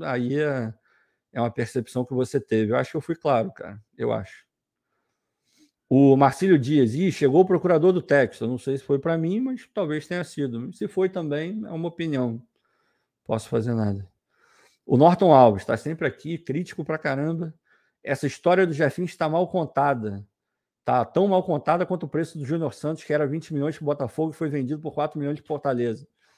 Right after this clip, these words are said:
Essa história aí foi realmente esquisita, né? É, o Anderson Lima, "Com o Touro foi a mesma coisa."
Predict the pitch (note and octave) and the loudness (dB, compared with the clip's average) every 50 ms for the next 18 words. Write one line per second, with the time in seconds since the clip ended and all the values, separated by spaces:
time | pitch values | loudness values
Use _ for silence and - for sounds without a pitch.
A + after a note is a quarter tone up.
0 | _ _ _ _ _ _ _ _ _ _ - C3 G2+ - G2 - - B2+ B2+ B2 | _ _ _ _ _ _ _ _ _ _ -12 -12 -10 -10 -14 -10 -6 -4 -4 -2
1 | B2 A#2+ - C3 B2+ C3 C3+ C3 C3 B2 - - C3+ B2+ B2 A2 G2+ G2+ G2+ - | -2 -4 -4 -6 -6 -6 -6 -6 -8 -8 -8 -6 -6 -6 -6 -6 -8 -10 -14 -18
2 | _ _ _ _ _ - - D3 B2+ G2+ A#2 A2 - - A2 A#2 B2+ C3+ - _ | _ _ _ _ _ -10 -4 -4 -2 0 -2 -2 -2 -2 -4 -4 -4 -6 -8 _
3 | _ _ _ _ _ _ _ _ _ _ _ _ _ _ _ _ _ _ - A2+ | _ _ _ _ _ _ _ _ _ _ _ _ _ _ _ _ _ _ -2 2
4 | A#2 A#2+ A#2 A#2 A#2 A2+ A2+ A2+ A2 A2 A2 G#2+ G#2+ G#2+ A#2 B2 D3 E3 E3 D3 | 4 6 6 6 6 6 6 6 6 4 4 4 2 2 2 2 2 2 2 -2
5 | - E3+ D3+ C#3+ C3+ B2 A2+ - D3+ C#3 - D#3 F3 F#3+ F#3 - F#3 E3+ D#3 D#3+ | -2 0 0 0 0 0 0 0 -2 0 2 2 2 2 2 0 -2 -2 -2 -2
6 | E3 D#3 F3+ - - D3+ D3 C3 B2 A2 F#2+ G2+ F#2+ F#2 | -2 -2 -4 -4 0 2 4 4 4 0 -2 -8 -12 -12